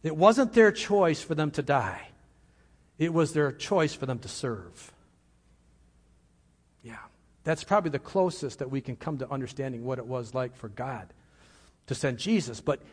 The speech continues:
he knew he wasn't coming back the same way. He knew that when he sent Jesus as the representative of, of a sinful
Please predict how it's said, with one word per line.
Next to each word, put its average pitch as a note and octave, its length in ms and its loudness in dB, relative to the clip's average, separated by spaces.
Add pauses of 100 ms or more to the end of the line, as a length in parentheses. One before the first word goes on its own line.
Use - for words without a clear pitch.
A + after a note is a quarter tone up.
(240)
he C4 220 6
knew B3+ 240 8
he G3 100 6
wasn't G3+ 300 6
coming F3+ 240 0
back F3 320 4
the C#3 80 -6
same C3+ 320 -2
way. C3+ 320 -6 (1080)
He G#3+ 160 6
knew B3 200 6
that G3 180 8
when G3 100 4
he A3+ 120 6
sent G3+ 340 0
Jesus F#3+ 560 0
as E3 360 4
the D#3 180 2
representative E3 680 4
of, C#3 160 -2 (320)
of D3 220 4 (160)
a C#3 80 0
sinful E3+ 640 2